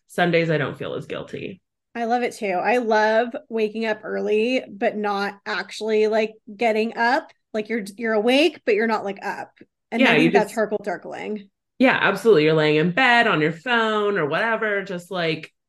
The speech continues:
Speaker 1: keeping the laziness going for a little bit, not wanting to get out of bed and starting your day. Like, there's definitely, like, days that I do feel, like, guilty doing it. And then there's days where, like, if I truly have nothing I need to be doing,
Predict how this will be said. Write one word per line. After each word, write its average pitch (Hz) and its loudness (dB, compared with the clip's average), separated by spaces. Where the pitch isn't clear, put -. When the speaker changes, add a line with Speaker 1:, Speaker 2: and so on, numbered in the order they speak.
Speaker 1:
keeping 202 -2
the 190 -2
laziness 160 -4
going 156 -4
for 160 -8
a 151 -2
little 147 -2
bit, 151 -4
not 143 -6
wanting 160 -4
to 160 -2
get 156 -2
out 151 0
of 151 -2
bed 143 -2
and 139 -4
starting 143 -6
your 156 -2
day. 135 -2
Like, 196 -2
there's 226 4
definitely, 220 0
like, 175 -2
days 165 -4
that 160 -2
I 156 0
do 156 -6
feel, 151 -4
like, 135 -4
guilty 156 -4
doing 147 -2
it. 131 -4
And 143 -6
then 151 -2
there's 147 -4
days 143 -2
where, 147 -4
like, 131 -4
if 151 -10
I 156 0
truly 165 -2
have 147 -2
nothing 143 -4
I 151 0
need 147 -2
to 165 -8
be 151 -2
doing, 147 -4